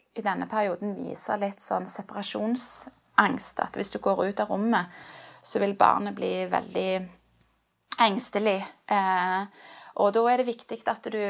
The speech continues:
snakker mens du går, hvis du må ut av rommet, og barnet ligger i et annet rom, snakk til barnet, og at barnet hører deg i det andre rommet, og unngå å være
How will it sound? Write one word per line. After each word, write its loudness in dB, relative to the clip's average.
snakker 0
mens 0
du -4
går, 0
hvis -4
du -6
må -4
ut -4
av 0
rommet, -2
og -6
barnet 0
ligger -8
i -8
et -6
annet -2
rom, 0
snakk -4
til -4
barnet, 6
og 2
at -14
barnet 0
hører -4
deg -4
i -8
det -2
andre -6
rommet, -4
og 0
unngå 2
å 6
være 0